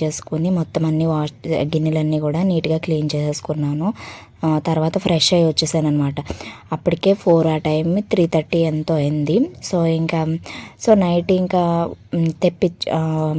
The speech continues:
ఏంటి ఇంట్లో కుక్ చేసుకున్నా మనకి చికెన్ అది తెప్పించుకుంటే అదే అవుతుంది, ఇంకా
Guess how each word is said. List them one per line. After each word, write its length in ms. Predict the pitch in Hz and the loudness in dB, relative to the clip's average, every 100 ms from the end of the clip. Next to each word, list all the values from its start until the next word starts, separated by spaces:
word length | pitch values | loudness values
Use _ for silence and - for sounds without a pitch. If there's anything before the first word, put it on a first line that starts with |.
| 160 | -2
ఏంటి 200 | 160 190 | 2 2
ఇంట్లో 260 | 180 170 185 | 2 2 2
కుక్ 320 | 180 175 180 | 2 0 0
చేసుకున్నా 380 | 170 - 170 165 | 0 0 0 2
మనకి 340 | 170 165 175 170 | 0 -2 -4 -4
చికెన్ 220 | 170 165 | -2 0
అది 140 | 165 | 0
తెప్పించుకుంటే 600 | 160 165 - - - 165 | 0 -2 -4 -6 -4 -2
అదే 140 | 165 160 | 0 2
అవుతుంది, 340 | 156 156 165 | 0 0 0
ఇంకా 520 | 202 202 175 165 160 | 0 0 0 0 0